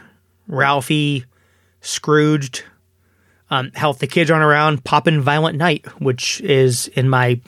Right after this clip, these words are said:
top three Christmas rotation now. Uh, yes, I'm drinking iced coffee at, uh, eight o'clock at night 'cause I have to work again tonight, so why not? I'm a grown-up.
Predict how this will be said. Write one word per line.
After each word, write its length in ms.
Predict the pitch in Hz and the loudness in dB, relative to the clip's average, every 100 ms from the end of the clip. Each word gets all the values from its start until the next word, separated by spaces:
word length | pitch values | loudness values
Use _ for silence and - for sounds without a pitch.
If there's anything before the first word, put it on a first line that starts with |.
| - - | -20 -8
top 220 | 143 - | -6 -2
three 160 | 147 131 | -2 0
Christmas 280 | 135 131 | 0 0
rotation 360 | 123 123 123 131 | -2 0 -2 -2
now. 240 | 127 127 - - - - _ _ _ _ _ _ _ _ _ _ _ _ _ _ _ _ _ _ _ _ | -2 -4 -8 -20 -20 -20 _ _ _ _ _ _ _ _ _ _ _ _ _ _ _ _ _ _ _ _
Uh, 340 | 135 120 104 101 - - - _ _ _ - | -2 -2 -2 -8 -14 -20 -20 _ _ _ -6
yes, 180 | 147 120 | -4 -2
I'm 80 | 120 | 0
drinking 280 | 127 131 - | 2 0 0
iced 240 | 135 127 | -2 0
coffee 360 | - 120 131 120 | 0 -2 -2 0
at, 160 | 120 165 | 0 -2
uh, 200 | 127 110 _ _ _ _ - | -4 -6 _ _ _ _ 0
eight 120 | 202 | 2
o'clock 260 | 214 247 202 | 2 0 2
at 60 | |
night 300 | 175 247 - - - | 2 2 0 -8 -14
'cause 320 | 120 120 120 | -10 -8 -4
I 80 | 147 | -4
have 100 | 156 | 2
to 60 | |
work 160 | 160 135 | 2 2
again 200 | 139 117 | 0 -2
tonight, 300 | 135 135 - | -4 -12 -10
so 220 | 156 151 - | -12 -8 -2
why 160 | 139 | 0
not? 260 | 143 113 - - - _ _ _ - | 0 -4 -12 -20 -20 _ _ _ -4
I'm 160 | 135 | -2
a 40 | 139 | 0
grown-up. 300 | 123 110 | -2 -4